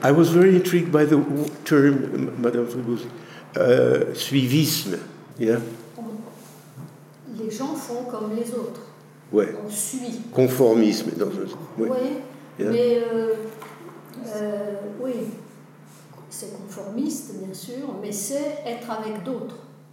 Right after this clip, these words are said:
Speaker 1: Uh-huh.
Speaker 2: C'est suivre la troupe.
Speaker 1: Yeah, yeah, yeah.
Speaker 2: Suivre le phallus aussi.
Speaker 1: Oui.
Speaker 2: Mais suivre la troupe qui suit le phallus.
Speaker 1: Mhm. Mhm.
Speaker 2: Et
Speaker 1: Vous
Speaker 2: euh,
Speaker 1: avez écrit là-dessus ?
Speaker 2: Oui,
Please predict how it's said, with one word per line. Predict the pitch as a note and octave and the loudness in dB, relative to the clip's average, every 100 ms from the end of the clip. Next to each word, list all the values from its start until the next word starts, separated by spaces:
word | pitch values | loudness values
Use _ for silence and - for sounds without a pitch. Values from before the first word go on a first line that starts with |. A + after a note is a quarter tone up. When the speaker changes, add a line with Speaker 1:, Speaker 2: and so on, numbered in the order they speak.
| - | -2
Speaker 1:
Uh-huh. | B2+ A#2 G#2+ A2+ - | 2 2 4 2 0
Speaker 2:
C'est | |
suivre | - - C#4+ B3+ A3+ G#3+ | -6 -8 -4 -4 -4 -6
la | G#3 | -6
troupe. | G#3+ C#4 A#3 - - - - | -6 -8 -10 -10 -14 -18 -2
Speaker 1:
Yeah, | A2 A#2 | 4 4
yeah, | A2 | 4
yeah. | F#2 F#2+ F#2+ - | 4 2 0 -8
Speaker 2:
Suivre | - - A#3+ G3 | -10 -6 -4 -4
le | G#3+ | -4
phallus | G#3 G3+ B3 C4+ - G#3+ | -4 -4 -4 -4 -4 -6
aussi. | G#3+ E4 - - - | -2 -2 -4 -6 2
Speaker 1:
Oui. | A#2 G#2+ - - - - - - | 2 2 -4 -14 -18 -20 -20 -16
Speaker 2:
Mais | G#3 G3+ | -10 -8
suivre | - - C4 A3 A#3 | -8 -4 -4 -2 -4
la | A#3 | -6
troupe | A#3 - D4 C#4+ | -6 -4 -4 -4
qui | A#3 | -8
suit | A3+ - A#3 | -8 -8 -8
le | G#3+ | -8
phallus. | D4 C#4 A#3 A3+ - - - - | -6 -6 -6 -8 -12 -16 -20 -8
Speaker 1:
Mhm. | G#2+ F#2+ G#2 - - - - - - | -6 -4 -6 -8 -16 -20 -20 -20 -10
Mhm. | G2+ F#2+ G2+ A2 - - | -6 -6 -6 -10 -14 -12
Speaker 2:
Et | - | 0
Speaker 1:
Vous | B2 C#3 | 2 6
Speaker 2:
euh, | |
Speaker 1:
avez | C#3 C#3+ | 6 6
écrit | C#3 D#3+ | 4 -2
là-dessus ? | D3+ D3 C#3+ - E3+ F#3+ - - - - - - - - B3+ | 0 -4 -4 -6 -4 -4 -6 -12 -16 -14 -12 -14 -12 -10 -6
Speaker 2:
Oui, | C#4 | -4